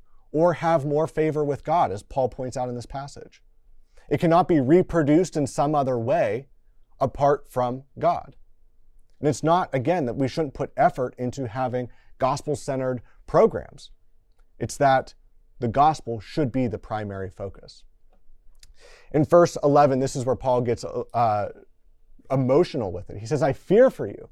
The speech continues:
Perhaps all of my hard work with you was for nothing.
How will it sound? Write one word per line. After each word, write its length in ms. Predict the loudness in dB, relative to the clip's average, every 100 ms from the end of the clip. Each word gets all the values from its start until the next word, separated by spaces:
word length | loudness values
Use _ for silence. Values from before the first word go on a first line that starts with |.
| -20 -20 -8
Perhaps 260 | 0 0 4
all 220 | 4 6
of 100 | 4
my 160 | -2 -2
hard 400 | 0 -2 -2 -2
work 280 | -2 -2
with 180 | -6 -6
you 260 | -8 -8 -12 -20 -14
was 220 | -2 -2 0
for 140 | -2
nothing. 460 | 0 -2 -6 -18